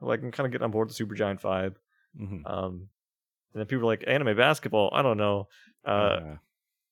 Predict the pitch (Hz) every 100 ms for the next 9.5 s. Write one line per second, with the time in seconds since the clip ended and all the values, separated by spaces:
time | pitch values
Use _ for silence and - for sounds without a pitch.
0 | _ _ - - - 131 131 160 - 123
1 | 120 113 104 107 98 110 127 131 131 -
2 | _ - 131 127 120 120 120 123 120 113
3 | - 110 - 107 101 101 - 104 104 104
4 | 107 - - 117 107 123 - 131 110 110
5 | 98 95 95 117 110 104 101 95 - 98
6 | 95 - - 110 - _ - _ _ -
7 | - - - - _ _ _ _ - -
8 | 55 127 107 95 - - - 113 113 101
9 | 101 110 151 -